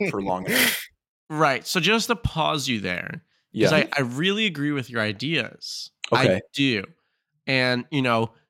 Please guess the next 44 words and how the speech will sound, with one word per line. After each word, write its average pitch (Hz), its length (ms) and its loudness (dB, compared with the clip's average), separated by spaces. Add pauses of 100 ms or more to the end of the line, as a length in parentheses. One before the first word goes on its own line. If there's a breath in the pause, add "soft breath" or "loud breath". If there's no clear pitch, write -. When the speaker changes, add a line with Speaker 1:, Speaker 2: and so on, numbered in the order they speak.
Speaker 3:
you 202 240 0
both 156 260 0
know 117 200 -2
me. 107 160 -4
I'm 117 120 -2
not 135 140 0
a 117 40 -2
cynical 113 460 -6
person. 98 600 -8
You 101 100 -8
know, 90 120 -8
I, 98 260 0
I, 104 400 0
I 101 140 -2
don't 110 200 -4
think 104 140 -6
I'm 104 160 -4
better 104 260 -2
than 98 160 -6
everyone 98 380 -4
else 92 380 -4
and 95 100 -8
that 90 120 -4
my 98 140 -4
ideas 95 400 -6
are 95 120 -4
better 92 400 -6
and 87 220 -10 (300)
always 113 260 -4
try - 160 -4
to 101 140 -4
interject 110 600 -4
them 95 200 0
Speaker 1:
Right. 90 120 0
Speaker 3:
wherever 101 340 -2
Speaker 1:
You 95 60 0
put 87 40 6
Speaker 3:
I - 40 8
Speaker 1:
your 110 160 4
Speaker 3:
deem 90 100 -4
Speaker 1:
pants 101 220 -2
Speaker 3:
fit. 107 80 0
Speaker 1:
on 101 240 2
two 101 240 -2